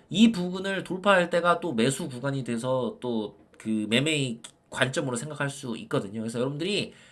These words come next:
내가 차트를 공부를 하는 이유가 무엇이냐를, 어, 여러분들이 이제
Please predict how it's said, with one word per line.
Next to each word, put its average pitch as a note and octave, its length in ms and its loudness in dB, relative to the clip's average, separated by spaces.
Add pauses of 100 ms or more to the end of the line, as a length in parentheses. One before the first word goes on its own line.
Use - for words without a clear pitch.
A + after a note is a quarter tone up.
(160)
내가 E3 680 4
차트를 C4+ 340 -2
공부를 F3+ 280 -4
하는 D#3 160 -4
이유가 B2+ 400 2
무엇이냐를, A#2+ 1200 0 (260)
어, G#2 100 -4
여러분들이 A2+ 540 2
이제 F#2 380 -8